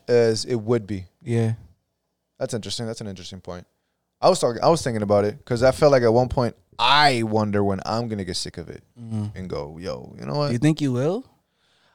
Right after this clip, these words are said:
Speaker 1: You know, I don't think so. I feel like they provide such a variety of, s-, such a wide variety of, of different shit that comes out all the time.
Speaker 2: Yeah.
Speaker 1: That competition, like, we are, I think,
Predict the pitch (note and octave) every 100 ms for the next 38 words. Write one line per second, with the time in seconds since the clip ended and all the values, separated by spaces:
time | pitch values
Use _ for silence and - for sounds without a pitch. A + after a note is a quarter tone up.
0 | _ - D#3 E3 E3+ G3+ G#3 E3+ G#3+ -
1 | D#3+ E3 F#3+ E3+ E3+ - D#3 D#3 - -
2 | D#3+ - C3 B2 A#2 B2+ C3 B2 A#2+ A#2
3 | G#2+ G2+ - _ _ _ _ _ _ _
4 | _ _ _ _ _ - C#3+ - D3+ D#3+
5 | A#2+ A2 A#2 C3 A#2+ G#2+ G#2+ B2 C#3 B2+
6 | A#2+ B2+ A#2+ G#2 G#2 A#2+ A2+ A#2+ A#2 -
7 | A2+ A2 A2 G#2+ - G2+ B2 C3+ C3+ B2+
8 | A2+ A2 A2+ _ _ _ - A#2 A#2+ -
9 | - - E3+ D3+ C#3 E3 E3 C#3 C3 B2
10 | A2 A2+ D#3 G3 F#3+ E3 D3 C#3 C3 B2
11 | - - - _ - F3 G#3+ F#3+